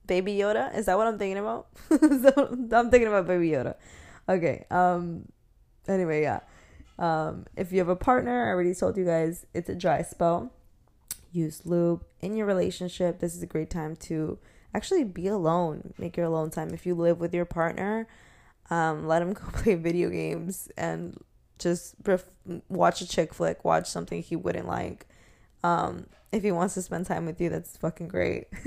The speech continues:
<laughs> Watch a, watch a movie together. Um, read a book. Watch,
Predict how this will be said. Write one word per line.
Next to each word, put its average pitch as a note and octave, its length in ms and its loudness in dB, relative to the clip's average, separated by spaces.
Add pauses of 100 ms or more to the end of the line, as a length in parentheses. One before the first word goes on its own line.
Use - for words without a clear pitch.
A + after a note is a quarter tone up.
<laughs> F4 800 8
Watch G3+ 240 4
a, G#3+ 80 -4 (160)
watch F#3 260 4
a G#3 40 -4
movie F3+ 200 -2
together. E3+ 600 -2 (520)
Um, E3 300 -2
read A3+ 240 -2
a E4+ 60 0
book. F#3+ 500 2 (920)
Watch, E3 560 -2